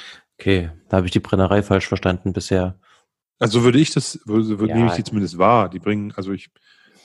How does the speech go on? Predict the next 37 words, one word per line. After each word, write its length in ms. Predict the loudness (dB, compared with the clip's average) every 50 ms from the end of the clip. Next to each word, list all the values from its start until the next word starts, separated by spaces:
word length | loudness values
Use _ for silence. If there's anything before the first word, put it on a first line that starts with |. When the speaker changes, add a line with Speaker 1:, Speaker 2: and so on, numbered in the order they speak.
| _ -8
Speaker 2:
mir, 120 | -8 -4 0
mir, 180 | 2 2 2
mir 200 | 2 0 -2 -2
fällt 360 | -2 -2 0 2 2 2 2
jetzt 380 | -2 -4 -4 -6 -12 -12 -12 -10
nicht 240 | -6 -6 -6 -6 -6
viel 240 | -2 0 0 0 0
von 200 | 0 -4 -4 -4
denen 220 | -4 -4 -4 -6
ein, 180 | -8 -8 -6 -6
was 160 | -8 -8 -8
halt 140 | -10 -10 _ _ _ _ _
klassisch 400 | -4 -4 -4 -2 -4 -6 -8 -10
gereift 360 | -10 -4 -2 -2 -2 -2 -4
ist, 120 | -8 -8 -6
sondern 220 | -6 -4 -4 -2
irgendwie 280 | -2 0 0 2 2 0
fällt 240 | 2 2 2 4
mir 200 | 4 2 2 2
eher 340 | 2 2 4 4 4 2 0 -2 -12 -20 -20 -20 -20 _ _ -2
das 220 | -2 -2 0 0
ein, 280 | 0 0 2 2 2 4
was 420 | 4 2 2 0 -4 -8 _ _ _ _ _ _ _ _ _ _ _ _ _ _ _ _ _ _ _ _ _ _
irgendwie 400 | 0 2 2 2 2 0 0 -2
Glühweinfass 880 | 2 4 4 4 6 6 4 2 2 -2 0 0 2 2 2 0 -2 -6
und 200 | -6 -6 -4 0
weiß 180 | 0 0 0 0
der 100 | -2 -4
Geier, 240 | -2 0 0 0 0
was 140 | -2 -6 -8
die 80 | -8
da 80 | -8 -8
alles 180 | -8 -10 -14
für 80 | -16 -10
Zeug 140 | -4 -2 -2
Speaker 1:
Ja, 200 | 0 0 -2 -4
Speaker 2:
machen. 100 | -6